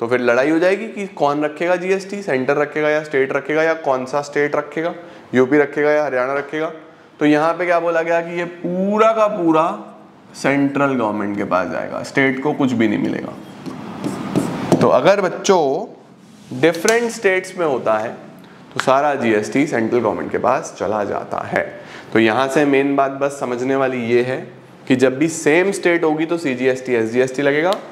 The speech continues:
Different states होंगी तो आईजीएसटी लगेगा। आईजीएसटी total होगा सीजीएसटी और एसजीएसटी का, और सीजीएसटी, एसजीएसटी हाफ हाफ हो जाएगा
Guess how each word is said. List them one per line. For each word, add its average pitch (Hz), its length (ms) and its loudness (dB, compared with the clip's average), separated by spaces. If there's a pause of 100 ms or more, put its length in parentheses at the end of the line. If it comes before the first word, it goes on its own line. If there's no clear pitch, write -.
(300)
Different 214 360 4
states 175 320 2
होंगी 143 240 2
तो 202 100 0
आईजीएसटी 117 480 -2
लगेगा। 120 360 2 (300)
आईजीएसटी 147 460 0
total 143 340 2
होगा 156 260 2
सीजीएसटी 131 500 -4
और 135 100 4
एसजीएसटी 131 500 -2
का, 180 120 2
और 208 180 -2
सीजीएसटी, 143 500 0
एसजीएसटी 135 420 0
हाफ 123 240 2
हाफ 101 160 -2
हो 95 80 -8
जाएगा - 240 -14